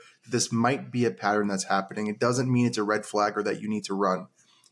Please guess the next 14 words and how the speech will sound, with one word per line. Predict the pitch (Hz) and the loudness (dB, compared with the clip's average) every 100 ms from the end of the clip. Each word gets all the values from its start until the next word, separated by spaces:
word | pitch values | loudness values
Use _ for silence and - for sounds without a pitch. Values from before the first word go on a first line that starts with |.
| - | -6
It | 107 | -2
could | 127 | 0
be | 123 123 | 2 2
that | 117 | 2
you | 113 113 - | -2 -4 0
are | 107 | 2
aware | 107 107 147 170 170 | 2 4 4 4 4
that | 127 113 | 2 0
when | 113 | 0
you | 113 | 0
get | 135 | 0
into | 156 143 | 0 0
real | 143 143 | 2 4
relationships, | 139 135 131 131 123 127 - - | 4 4 2 2 0 0 0 -2